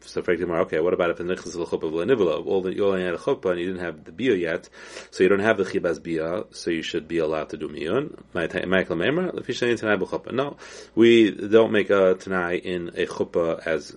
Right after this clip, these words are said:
well, because already by chuppah you're mevatel all tanai. What about if it's masar?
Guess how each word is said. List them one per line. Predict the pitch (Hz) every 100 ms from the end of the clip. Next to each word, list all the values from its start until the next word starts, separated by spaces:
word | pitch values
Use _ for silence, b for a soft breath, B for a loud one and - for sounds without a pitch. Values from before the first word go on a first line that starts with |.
| -
well, | 123 120 113
because | 110 87 92
already | 92 92
by | 90
chuppah | 85 113 - 87 82
you're | 82 80
mevatel | 82 82 80
all | 85 82
tanai. | - 82 78 - B B B B -
What | 101
about | 98 92 87
if | 82
it's | 85 -
masar? | 87 92 92 - 87 82 80 76